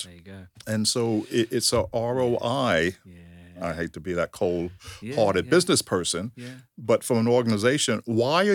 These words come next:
Speaker 2: you doing this?
Speaker 1: Yeah.
Speaker 2: I mean, so, and, and that's, that's the fundamental question. Are you
Speaker 1: Yeah.
Speaker 2: doing this just to be performative for the
Speaker 1: Yeah.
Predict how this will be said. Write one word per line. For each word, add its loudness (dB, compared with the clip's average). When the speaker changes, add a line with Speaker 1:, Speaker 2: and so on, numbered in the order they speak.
Speaker 2:
you -2
doing -2
this? -4
Speaker 1:
Yeah. -20
Speaker 2:
I -6
mean, 0
so, -2
and, 2
and 2
that's, 2
that's 2
the -4
fundamental 0
question. -4
Are -4
you -2
Speaker 1:
Yeah. -6
Speaker 2:
doing 2
this 0
just -2
to -10
be -2
performative -2
for -6
the 0
Speaker 1:
Yeah. -2